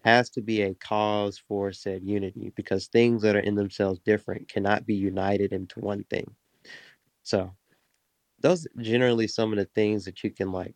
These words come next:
talk about from the teleological argument, just the ordering of, uh, things that are diverse into something united,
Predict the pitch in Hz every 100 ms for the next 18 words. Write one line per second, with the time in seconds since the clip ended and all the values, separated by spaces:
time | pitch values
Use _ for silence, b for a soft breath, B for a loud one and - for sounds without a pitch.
0 | _ - 101 107 92 92 92 - 95 90
1 | - 95 92 90 90 95 - - - 92
2 | 95 92 - _ _ _ _ - - -
3 | - - 107 104 101 98 98 - 170 -
4 | - - - 107 98 101 98 95 92 101
5 | 101 - 98 98 - 101 92 92 95 98
6 | 95 98 -